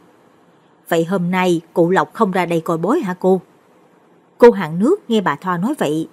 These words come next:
thì xua tay nói: "Ấy, không, thế bà không biết là cụ Lộc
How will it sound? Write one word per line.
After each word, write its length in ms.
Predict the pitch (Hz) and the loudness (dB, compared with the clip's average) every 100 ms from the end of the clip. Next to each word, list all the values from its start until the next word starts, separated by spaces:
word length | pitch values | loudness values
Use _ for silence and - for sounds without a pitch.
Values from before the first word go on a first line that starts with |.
| _ | _
thì 220 | 190 170 | 0 0
xua 260 | - 208 190 | 0 0 0
tay 220 | 190 175 | -2 -2
nói: 260 | 185 254 370 _ _ _ _ _ _ _ _ _ | -2 -4 -6 _ _ _ _ _ _ _ _ _
"Ấy, 260 | 226 285 427 _ _ | -2 0 0 _ _
không, 300 | 214 226 208 - _ _ _ - | -2 0 0 -4 _ _ _ -2
thế 140 | 311 | 0
bà 120 | 294 151 | 2 0
không 260 | 214 202 | -2 0
biết 220 | 254 370 | 2 2
là 260 | 220 156 151 | 2 0 0
cụ 200 | - 180 | 0 -2
Lộc 240 | 180 156 | 0 -2